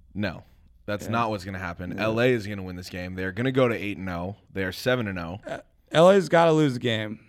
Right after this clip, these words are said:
Speaker 2: They're not gonna,
Speaker 1: It's
Speaker 2: they're
Speaker 1: not
Speaker 2: not
Speaker 1: this
Speaker 2: gonna,
Speaker 1: week, though.
Speaker 2: they're not gonna go undefeated. Um,
Speaker 1: I didn't say they were going undefeated. They're just not
Speaker 2: and
Speaker 1: losing this week.
Speaker 2: Gr-, man, Aaron Rodgers is a bad man. He's the kind of guy that beats you. You know, like,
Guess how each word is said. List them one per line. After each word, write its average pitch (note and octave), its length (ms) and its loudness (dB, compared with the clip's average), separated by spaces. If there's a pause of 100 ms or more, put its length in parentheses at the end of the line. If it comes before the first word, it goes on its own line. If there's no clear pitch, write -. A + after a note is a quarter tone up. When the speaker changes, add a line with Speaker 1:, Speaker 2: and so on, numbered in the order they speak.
Speaker 2:
They're C3 120 0
not D3+ 200 4
gonna, D#3 140 0
Speaker 1:
It's C#3 80 -4
Speaker 2:
they're C3+ 100 4
Speaker 1:
not C#3 80 4
Speaker 2:
not D3+ 80 8
Speaker 1:
this E3 100 6
Speaker 2:
gonna, F3+ 120 6
Speaker 1:
week, A2 160 0
though. - 100 0
Speaker 2:
they're C#3 100 6
not D3 180 4
gonna E3+ 160 0
go E3 160 4
undefeated. C3 760 0 (200)
Um, A2 560 0
Speaker 1:
I A#2 100 2
didn't D#3 180 0
say F#3 120 0
they G3 100 2
were C#3 60 4
going C3 180 4
undefeated. A#2+ 460 0
They're A2+ 80 2
just C3 160 4
not B2 120 6
Speaker 2:
and A2 80 0
Speaker 1:
losing G#2 260 0
this A2+ 160 -6
week. F2 280 -8 (380)
Speaker 2:
Gr-, C#3+ 180 -8 (640)
man, A2 280 -6
Aaron C#3+ 260 -2
Rodgers D3+ 320 2
is B2+ 60 -6
a A#2+ 40 -6
bad B2+ 300 -2
man. B2+ 320 -2
He's F#3+ 320 2
the G#3+ 80 -2
kind G3 220 2
of F3 80 -2
guy F3+ 160 8
that D#3+ 140 0
beats F#3 260 -2
you. C#3 80 2
You D3 140 0
know, D#3+ 180 4
like, D3+ 180 4